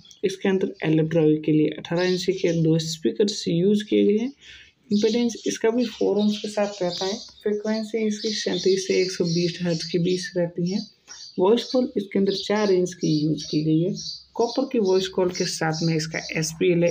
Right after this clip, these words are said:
एक सौ अड़तीस टीबी का रहने वाला है। और weight इसका बयासी केजी के approx ही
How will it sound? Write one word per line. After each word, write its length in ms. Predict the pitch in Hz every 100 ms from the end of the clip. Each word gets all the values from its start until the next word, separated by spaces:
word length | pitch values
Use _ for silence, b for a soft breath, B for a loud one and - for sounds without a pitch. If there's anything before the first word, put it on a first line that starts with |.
| 170
एक 160 | 165 156
सौ 120 | - -
अड़तीस 360 | 165 170 214 208
टीबी 240 | 202 190 202
का 100 | 202
रहने 240 | 202 208
वाला 240 | 202 196
है। 80 | 233 - b _ -
और 100 | 156
weight 280 | 151 190 190
इसका 260 | 180 - 165
बयासी 460 | 156 151 190 202
केजी 320 | 202 165 156 156
के 60 |
approx 380 | - 156 135 -
ही 120 | 147